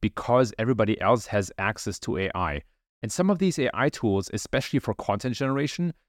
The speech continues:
get so good that it's almost hard to discern from humans. I know, I know, I know. Everybody's thinking right now, "Oh man,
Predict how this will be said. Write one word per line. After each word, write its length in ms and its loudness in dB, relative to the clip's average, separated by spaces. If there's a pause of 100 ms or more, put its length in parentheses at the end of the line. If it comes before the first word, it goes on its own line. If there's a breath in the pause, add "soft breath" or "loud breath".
(220)
get 180 2
so 580 0
good 460 4 (400)
that 460 6
it's 200 -4 (120)
almost 400 4
hard 240 4
to 80 -2
discern 420 0
from 320 2
humans. 380 0
I 60 2
know, 280 6
I 100 4
know, 140 4
I 60 4
know. 240 0
Everybody's 500 2
thinking 240 -2
right 140 2
now, 260 0
"Oh 220 4
man, 340 0